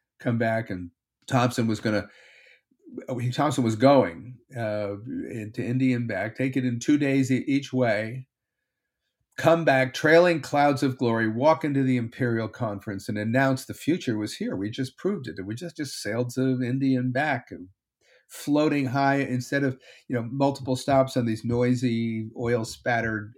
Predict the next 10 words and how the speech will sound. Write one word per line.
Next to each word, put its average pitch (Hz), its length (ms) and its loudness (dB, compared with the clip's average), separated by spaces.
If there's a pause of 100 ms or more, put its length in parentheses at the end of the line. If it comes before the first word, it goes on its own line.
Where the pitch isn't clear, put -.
aircraft, 120 720 -2
uh, 101 80 -10
airplanes. 120 840 -2 (420)
We're 127 60 0
gonna 127 140 -2
do 139 180 2
it. 131 140 2
We're 127 100 -4
gonna 123 100 -4
float 143 500 2